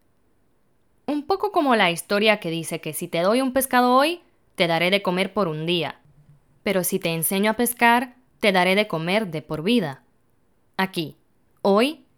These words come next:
quiero tener la presunción de poder brindarte información útil, para que, si tienes problemas económicos o la casa está funcionando,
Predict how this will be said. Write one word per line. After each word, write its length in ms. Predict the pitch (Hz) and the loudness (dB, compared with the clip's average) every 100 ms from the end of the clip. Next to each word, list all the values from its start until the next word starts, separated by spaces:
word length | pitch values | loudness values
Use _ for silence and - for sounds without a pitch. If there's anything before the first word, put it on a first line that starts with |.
| _ | _
quiero 260 | - 277 302 | -2 0 2
tener 280 | 302 269 269 | 2 4 4
la 160 | 247 | 4
presunción 600 | 226 208 208 185 - 208 214 | 2 -2 0 -2 0 0 0
de 100 | 175 | 0
poder 320 | 165 165 160 | -2 -2 -4
brindarte 600 | 160 165 160 226 269 254 | -6 -6 0 2 2 0
información 600 | 240 226 214 196 202 185 | 0 0 0 0 0 0
útil, 440 | 170 - 143 143 - _ _ _ _ | -4 -6 -10 -10 -16 _ _ _ _
para 220 | 185 170 | -2 -2
que, 340 | 175 165 147 - _ _ _ | 0 -2 -2 -10 _ _ _
si 180 | - 175 | -6 -4
tienes 260 | 170 175 | -2 -2
problemas 420 | 202 196 196 208 | 0 2 4 2
económicos 840 | 196 196 208 285 240 151 151 151 - _ _ _ | -2 -2 0 0 0 -2 -6 -6 -12 _ _ _
o 100 | 208 | 2
la 140 | 208 | 2
casa 220 | 233 233 | 2 0
está 180 | 254 226 | 0 -2
funcionando, 800 | - 170 143 156 160 185 247 311 | -6 -8 -6 -6 -4 -2 -2 -4